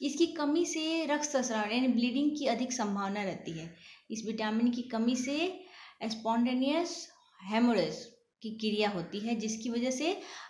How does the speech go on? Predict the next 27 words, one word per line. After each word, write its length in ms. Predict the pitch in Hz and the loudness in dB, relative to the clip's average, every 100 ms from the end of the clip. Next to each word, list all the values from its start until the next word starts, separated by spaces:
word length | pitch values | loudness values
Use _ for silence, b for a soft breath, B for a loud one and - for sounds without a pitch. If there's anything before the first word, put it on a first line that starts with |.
| 214 | -4
रक्त 400 | 240 285 - - | -2 -2 -4 -8
के 100 | 285 | -6
प्लाज्मा 540 | 294 220 208 208 247 | 0 4 4 4 2
में 320 | 262 294 415 - B B - | 4 4 2 -2 B B -4
प्रोथोम्बिन 580 | 226 226 262 240 240 | -2 0 2 6 6
की 380 | 233 294 359 - | 4 2 0 0
कमी 240 | 214 208 208 | -4 -4 -2
हो 140 | 190 | -4
जाती 440 | 165 151 151 170 170 | -6 -8 -6 -6 -6
है। 140 | 165 _ _ _ b b b | -10 _ _ _ b b b
ठीक 160 | 226 226 | -8 -4
है, 240 | 392 - - _ _ _ _ _ _ _ _ B B B B B B | -6 -8 -20 _ _ _ _ _ _ _ _ B B B B B B
एटीन 360 | 233 262 339 359 | 0 2 2 4
नाइंटी 380 | 302 302 339 330 | 4 2 2 2
सेवन 380 | 294 294 320 | 2 2 2
में 260 | 285 294 294 | 2 2 0
एक 320 | 285 285 226 | -2 -4 -4
डच 240 | 214 262 262 | 0 0 0
साइंटिस्ट 540 | 247 214 214 233 - - - | -2 -2 -2 -4 -4 -10 -8
जो 80 | 214 220 | -8 -4
थे, 240 | 190 208 285 - - _ _ - B B | -2 0 -2 -8 -18 _ _ -20 B B
अ, 300 | 190 202 208 208 | -6 -2 0 2
डॉक्टर, 600 | 226 226 - 269 277 285 B B B | 2 0 0 2 2 0 B B B
अ, 220 | - 220 220 - - _ - | -6 -4 -4 -6 -18 _ 0
इज्कमैन, 880 | 269 - - 208 190 226 330 - - _ - | 0 0 -2 0 0 0 -2 -8 -18 _ -4
इज्कमैन, 580 | 269 - 196 185 165 165 - | -2 -2 -2 -4 -4 -8 -10
हाँ, 260 | 180 - | -10 -10